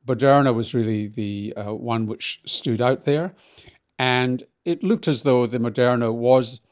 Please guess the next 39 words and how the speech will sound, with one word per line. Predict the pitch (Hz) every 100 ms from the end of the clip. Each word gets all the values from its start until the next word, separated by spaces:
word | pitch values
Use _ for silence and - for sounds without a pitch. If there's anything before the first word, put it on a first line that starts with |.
| _ _ _ _
they, | - 156 165
they | 165
kind | 147 185 202
of, | - -
they | 156
kind | - 202
of |
fudged | - 165 160
this | - 156
a |
little | 151 160
bit, | 160 170
but | - 143
it | 151
looks | 143 175 -
as | 131
though | 135 127
as | - 135 131
a | 135 127 - _
third | - 151 139
dose | 135 127 107
vaccine, | 120 117 135 117
Moderna | 113 113 120 117 113
was | 107 101 - _ - _
a | -
bit | 120
better | 131 117 110
than | 107 104
Pfizer. | - 117 107 110 113 113 - _ _ _ _
But | 131 135
what | 147 143 139
they | 120
found | - 139 147 139
was | 110 98 110 113
that | 127 117
there | 120
were | 117 117
very | - 139 135 143
significant | 127 - 117 135 127 135 123 113